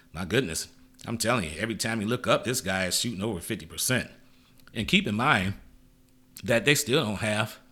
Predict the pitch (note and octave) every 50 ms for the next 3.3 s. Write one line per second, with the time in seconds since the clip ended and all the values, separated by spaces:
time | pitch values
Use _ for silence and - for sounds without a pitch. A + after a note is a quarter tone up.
0 | - - G#2+ G2 A#2+ C#3+ D3+ - - - - - - - - - E2 F2+ B2 -
1 | - - - - - - - - - - - - - - - - - A#2+ A2+ -
2 | - G#2+ A2 A2 G#2+ A2 A2+ - B2 A#2 A#2+ A#2 G#2+ G#2+ B2 D3+ - F2+ F2+ D#2
3 | C#2+ - - - -